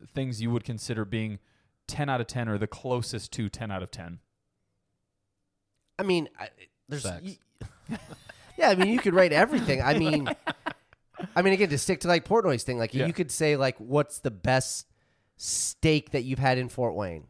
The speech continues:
Speaker 2: Or just name a place, and I was like, "That, that's a ten out of ten." I don't know that I can get better.
Speaker 3: Yeah.
Speaker 1: I was thinking more of, like, like, LeBron James to me is probably as close as ten out of ten for an all-around N B A basketball player as you could find.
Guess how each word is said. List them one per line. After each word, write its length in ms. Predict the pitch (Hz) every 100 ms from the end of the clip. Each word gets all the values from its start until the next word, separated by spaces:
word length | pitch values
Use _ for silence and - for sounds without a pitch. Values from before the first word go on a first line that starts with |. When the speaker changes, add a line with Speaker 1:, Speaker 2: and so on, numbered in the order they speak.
| _
Speaker 2:
Or 260 | 123 131 123 127
just 200 | 147 135
name 160 | 135
a 60 | 120
place, 280 | - 135 123
and 60 | 120
I 40 |
was 100 | 110
like, 140 | 110
"That, 280 | 123 131 -
that's 200 | 127 131
a 40 | 117
ten 200 | - 117
out 140 | 104
of 80 | 98
ten." 280 | - 82 - _ _ _ _ 156
I 80 |
don't 100 | 147
know 120 | 131 127
that 120 | 127
I 100 | 113
can 180 | 110 98
get 260 | 170 226
better. 440 | 131 107 95 117 - _ _ _ _ -
Speaker 3:
Yeah. 220 | 101 - - _ _ -
Speaker 1:
I 100 | 139
was 220 | 151 123
thinking 220 | 139 127 123
more 200 | 120 117
of, 80 |
like, 320 | 110 107 101 _ _ _ _ _ 113
like, 100 | 120
LeBron 380 | 117 127 123
James 380 | 107 107 95 98
to 100 | -
me 280 | 107 98 95 - _ _
is 480 | 123 110 101 95 - _ _ _ _
probably 300 | - 147 131
as 80 | 113
close 300 | - 127 117
as 100 | 113
ten 220 | - 117
out 80 | 113
of 80 | 104
ten 260 | - 117 104
for 220 | 113 107
an 80 | 104
all-around 460 | 120 113 107 104
N 140 | 117 117
B 100 | 107
A 60 | 98
basketball 400 | 95 - 110 98
player 220 | 113 98
as 100 | 95
you 60 |
could 120 | 101 -
find. 260 | 98 64